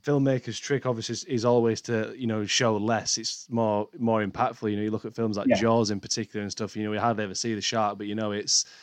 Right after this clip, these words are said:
Speaker 1: knocking about and it's genuinely terrifying.
Speaker 2: Absolutely.
Speaker 1: This is exactly on that same level, you know, the way that they do it, it's right up until they get to the bridge that we finally do get to see it pretty much in all, in all its Balrog
Speaker 2: Absolutely.
Speaker 1: glory.
Speaker 2: Maiar against Maiar,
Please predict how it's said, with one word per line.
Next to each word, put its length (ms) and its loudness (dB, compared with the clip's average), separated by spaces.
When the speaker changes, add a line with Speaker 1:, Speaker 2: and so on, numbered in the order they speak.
Speaker 1:
knocking 300 -2
about 300 2
and 80 -6
it's 140 -4
genuinely 420 -2
terrifying. 640 0
Speaker 2:
Absolutely. 460 -2
Speaker 1:
This 220 4
is 80 2
exactly 460 0
on 80 0
that 140 -4
same 280 0
level, 300 -4
you 120 -2
know, 300 -4
the 160 2
way 240 6
that 60 4
they 160 4
do 180 4
it, 300 2
it's 260 -6
right 340 2
up 200 2
until 580 0
they 140 -2
get 240 0
to 100 -4
the 100 -2
bridge 400 0
that 100 0
we 100 -2
finally 380 0
do 180 0
get 160 -6
to 80 -2
see 160 0
it 80 -4
pretty 140 -6
much 260 -6
in 60 -6
all, 260 -2
in 240 -4
all 220 0
its 100 -8
Balrog 400 2
Speaker 2:
Absolutely. 60 -20
Speaker 1:
glory. 580 2
Speaker 2:
Maiar 600 6
against 400 0
Maiar, 640 2